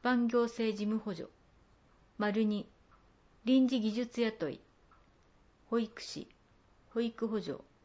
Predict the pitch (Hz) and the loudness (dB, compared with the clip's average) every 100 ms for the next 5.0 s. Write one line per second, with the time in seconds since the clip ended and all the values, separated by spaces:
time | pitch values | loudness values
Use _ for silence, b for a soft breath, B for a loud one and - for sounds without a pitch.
0 | _ _ _ - 240 233 233 - 175 143 | _ _ _ -6 -2 0 0 -4 -8 -10
1 | - _ _ _ _ - _ - _ _ | -14 _ _ _ _ -20 _ -20 _ _
2 | _ 208 214 233 233 190 - - _ _ | _ -2 -2 -2 -2 -2 -6 -16 _ _
3 | - - - 220 277 262 262 254 240 202 | -20 -20 -2 4 6 4 4 4 4 2
4 | 151 - - 226 240 233 214 208 156 - | -2 -8 -4 0 2 2 0 -2 -8 -8